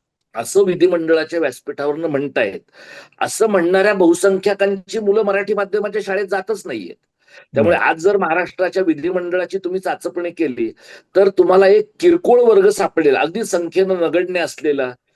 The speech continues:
Speaker 1: की ज्यांची मुलं मराठी माध्यमाच्या शाळांमध्ये जात आहेत. महाराष्ट्रातल्या लोकप्रतिनिधींचीच मुलं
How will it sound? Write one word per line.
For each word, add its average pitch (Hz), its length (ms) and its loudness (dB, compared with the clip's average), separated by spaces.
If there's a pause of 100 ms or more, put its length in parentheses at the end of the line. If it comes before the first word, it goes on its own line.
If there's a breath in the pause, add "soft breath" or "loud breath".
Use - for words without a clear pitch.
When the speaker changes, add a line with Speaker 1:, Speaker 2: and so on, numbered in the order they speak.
(140)
Speaker 1:
की 196 100 -8
ज्यांची 175 400 -2
मुलं 202 200 0
मराठी 196 320 -2
माध्यमाच्या 185 520 -4
शाळांमध्ये 165 440 -6
जात 143 300 -8
आहेत. 90 120 -10 (640 loud breath)
महाराष्ट्रातल्या 175 760 2
लोकप्रतिनिधींचीच 196 1200 0
मुलं 196 420 4